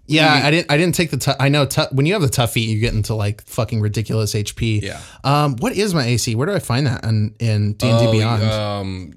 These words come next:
Speaker 2: you probably didn't equip it 'cause I, I kinda watched you build your character. I don't think you actively equipped
Speaker 1: I don't
Speaker 2: it,
Speaker 1: think I did
Speaker 2: so
Speaker 1: either,
Speaker 2: what
Speaker 1: but
Speaker 2: kind of armor is he wearing?
Speaker 1: Uh, it's gonna be medium armor.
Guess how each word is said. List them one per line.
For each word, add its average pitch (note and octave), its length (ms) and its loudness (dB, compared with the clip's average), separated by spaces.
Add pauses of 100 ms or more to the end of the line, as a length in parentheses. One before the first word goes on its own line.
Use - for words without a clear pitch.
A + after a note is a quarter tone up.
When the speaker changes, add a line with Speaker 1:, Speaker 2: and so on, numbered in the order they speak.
(200)
Speaker 2:
you F2+ 140 -12
probably G2 600 -6
didn't F#2 340 -6
equip F2 360 -10
it G2+ 240 -10
'cause F2+ 140 -8
I, F2 240 -4
I F#2 80 -10
kinda G2+ 220 -6
watched F2 220 -6
you F#2 80 -8
build F2+ 160 -8
your E2+ 100 -10
character. F2 320 -8
I F2 140 -8 (180)
don't F2 160 -10
think E2+ 120 -12
you E2+ 120 -12
actively F2 400 -12
equipped F2+ 280 -10
Speaker 1:
I D3 40 2
don't F#3+ 100 2
Speaker 2:
it, - 40 -2
Speaker 1:
think G3 100 -2
I F3+ 60 0
did C#3 160 0
Speaker 2:
so - 20 0
Speaker 1:
either, B2 300 2
Speaker 2:
what A2 80 0
Speaker 1:
but C3 100 2
Speaker 2:
kind C3+ 100 0
of B2 80 -2
armor G#2 260 -4
is F2 120 -8
he F#2 60 -8
wearing? D#2+ 280 -8
Speaker 1:
Uh, B2+ 260 2
it's C#3+ 180 0
gonna E3+ 160 0
be B2 100 2
medium A2 360 2
armor. A2 320 0